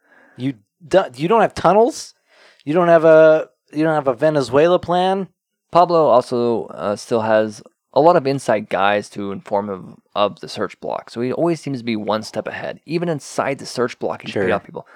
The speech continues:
Speaker 2: Like, he'd have his men go meet some of the men in the search block and be like, "You wanna make a lot of money? Like, a fucking shit ton of money?"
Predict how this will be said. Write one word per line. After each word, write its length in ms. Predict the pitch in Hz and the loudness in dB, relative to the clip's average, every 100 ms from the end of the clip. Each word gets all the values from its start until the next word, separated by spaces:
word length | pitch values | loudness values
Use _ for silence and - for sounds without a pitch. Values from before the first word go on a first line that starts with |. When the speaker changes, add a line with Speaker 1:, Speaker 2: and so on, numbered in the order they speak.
| _ - | _ -10
Speaker 2:
Like, 120 | 123 | -4
he'd 180 | 160 160 | -2 -2
have 160 | 147 | -2
his 180 | 139 131 | -4 -4
men 260 | 135 127 120 | -2 -2 -4
go 200 | 120 110 | -4 -4
meet 180 | 117 107 | -4 -8
some 140 | 113 | -10
of 60 | 110 | -10
the 80 | |
men 160 | 110 107 | -8 -8
in 60 | 113 | -10
the 60 | |
search 280 | - 107 - | -12 -14 -6
block 400 | 107 101 - - _ _ _ _ | -4 -4 -6 -16 _ _ _ _
and 80 | 95 | -10
be 60 | 95 | -6
like, 320 | 92 - _ _ _ _ _ _ - | -6 -8 _ _ _ _ _ _ -16
"You 80 | |
wanna 140 | 92 95 | -14 -12
make 240 | 98 98 | -12 -10
a 60 | 92 | -8
lot 680 | 95 95 95 92 98 98 107 | -8 -8 -10 -10 -6 -4 -4
of 60 | |
money? 340 | 107 107 117 - | -6 -10 -12 -12
Like, 160 | - 95 | -12 -12
a 60 | |
fucking 560 | 104 - - - 113 110 | -14 -20 -12 -6 -6 -8
shit 200 | - 113 | -12 -10
ton 100 | 117 | -8
of 60 | 113 | -8
money?" 280 | 113 131 | -8 -10